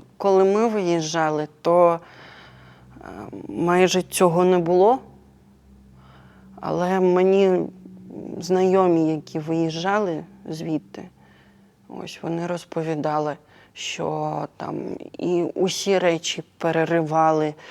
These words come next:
і всі телефони продивлялися, і що, м, російські військові, е,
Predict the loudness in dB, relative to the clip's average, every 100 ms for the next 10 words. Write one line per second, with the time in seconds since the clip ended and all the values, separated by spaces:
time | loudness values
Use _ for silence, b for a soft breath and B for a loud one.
0 | B B B -4 2 4 4 0 -4 -10
1 | -10 -2 2 2 2 0 0 -2 0 2
2 | 2 0 -2 -8 _ _ 0 2 2 2
3 | 2 4 4 2 -2 -6 -12 -12 -16 B
4 | B B -10 -6 -4 -4 0 6 6 8
5 | 6 4 -2 _ -20 -16 -12 -10 -8 -10
6 | -10 -12 -12 -12 -14 -16 -16 -6 -4 -2
7 | -2 -2 -4 -2 -2 -2 -6 0 2 2
8 | 0 -4 -8 B B B B -12